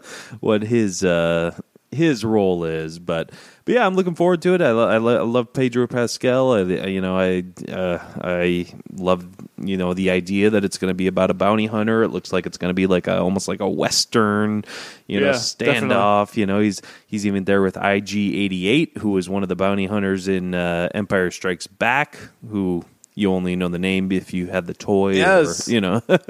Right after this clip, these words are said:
Speaker 1: Um, but, uh, but yeah, this, uh, trailer definitely got me more hype for the show. We're only
Speaker 2: Excellent.
Speaker 1: uh, less than three months away, so can't wait.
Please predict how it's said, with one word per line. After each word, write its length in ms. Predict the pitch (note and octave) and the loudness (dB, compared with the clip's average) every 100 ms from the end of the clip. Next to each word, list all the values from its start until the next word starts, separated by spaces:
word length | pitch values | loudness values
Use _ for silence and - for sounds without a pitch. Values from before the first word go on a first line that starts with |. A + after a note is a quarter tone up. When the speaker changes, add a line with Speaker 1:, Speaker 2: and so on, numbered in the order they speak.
| F3 - D4 B3 C#3+ | -4 -6 -10 -8 -4
Speaker 1:
Um, 720 | A2 G2 F#2+ F2+ F#2 F#2 F#2 F2+ | -2 0 0 -2 -6 -8 -10 -4
but, 300 | F#2 E2+ - | -4 -4 -4
uh, 180 | F2 F2 | -4 -2
but 120 | B2+ | 2
yeah, 240 | F3 A2 - | 2 0 -4
this, 320 | B2+ B2+ - | -4 -2 0
uh, 180 | C3 B2 | 2 2
trailer 380 | A2 C#3 B2 A#2 | 2 2 4 2
definitely 380 | A2+ A#2 A#2 A2 | 2 -2 0 0
got 140 | G#2+ | 0
me 220 | A2 G#2+ G2+ | 0 0 0
more 280 | G#2 G2+ | 0 -2
hype 260 | G2 G#2 - | 0 0 0
for 80 | G2+ | -4
the 100 | G2 | -4
show. 360 | - A#2 A2 | 0 2 4
We're 160 | G#2 F#2+ | 2 2
only 400 | F#2+ F#2+ F#2 F#2 | -2 -2 -4 -2
Speaker 2:
Excellent. 420 | C3+ C3 B2+ A2 - - | -4 -2 -4 -4 -6 0
Speaker 1:
uh, 720 | F#2+ F2+ F2+ F2+ F#2 F2+ F2+ - - - | 2 4 4 4 2 0 -2 -8 -14 -8
less 260 | G#2 G#2+ - | -2 -2 0
than 160 | A#2+ | -4
three 200 | A2+ C3+ | 0 2
months 240 | C3 C#3 D3 | 4 2 2
away, 360 | C#3 D#3 C#3+ G#2+ - | 2 4 2 -2 -8
so 420 | - F#2 F#2 F#2 - | -2 0 0 -2 -10
can't 220 | G#2+ G2+ | -6 -2
wait. 320 | A2 A#2+ G#2+ | 2 2 -2